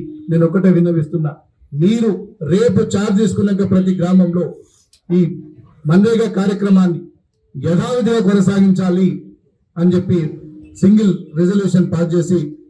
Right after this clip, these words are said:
ఇలా మనం మన ప్రభుత్వానికి నివేదిక ఇవ్వాలని చెప్పి కోరుతూ, ఇది కేవలం ఆరంభం మాత్రమే. ఎట్టి పరిస్థితుల్లో ఈ కార్యక్రమాన్ని కొనసాగించేంత వరకు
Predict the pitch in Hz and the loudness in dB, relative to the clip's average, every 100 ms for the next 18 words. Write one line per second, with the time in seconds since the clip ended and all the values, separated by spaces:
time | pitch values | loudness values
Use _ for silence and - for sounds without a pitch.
0 | - 160 160 160 151 151 - - _ _ | -6 -2 0 0 0 -4 -8 -18 _ _
1 | _ _ _ _ _ _ - - 151 175 | _ _ _ _ _ _ -20 0 2 2
2 | 156 147 - 180 185 202 208 185 190 156 | 0 -4 -2 0 0 0 0 0 0 -4
3 | - - - 143 170 208 190 180 180 180 | -6 -16 -10 -2 0 0 2 2 2 2
4 | 170 170 170 - 190 185 226 233 - _ | 0 -2 -4 -2 -2 -2 -4 -8 -12 _
5 | _ - - _ - 180 196 - 202 226 | _ -20 -20 _ 0 2 2 0 0 2
6 | 233 208 - - - - 151 208 233 220 | 0 -2 -4 -8 -20 -8 -4 -2 2 2
7 | 226 208 196 202 190 196 170 151 - _ | 2 0 -2 0 2 2 0 -4 -16 _
8 | _ 170 175 - 214 202 202 196 190 202 | _ -6 -6 -6 -4 -2 -2 -2 0 2
9 | 196 180 175 190 - 190 185 185 185 180 | 2 2 0 -2 -2 0 4 4 2 -2
10 | 196 214 208 190 185 190 185 180 190 190 | -2 -4 -4 -2 0 -2 -4 -4 -4 -4